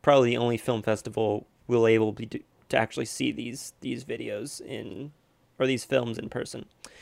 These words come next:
Um, so continuing on, uh, there's a few cancellations that recently just happened that are kind of shocking.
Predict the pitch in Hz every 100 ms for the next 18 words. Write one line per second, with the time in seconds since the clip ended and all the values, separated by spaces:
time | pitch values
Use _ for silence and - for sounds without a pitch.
0 | - - - 147 143 139 139 131 - _
1 | - 160 - 233 180 117 107 107 110 _
2 | - - - _ - 135 131 131 123 170
3 | 196 208 - - 247 247 220 - _ -
4 | - 196 196 - 151 160 220 - 85 -
5 | - 101 117 117 123 110 104 101 - 95
6 | - 98 104 107 107 - 190 196 180 -
7 | 151 175 - -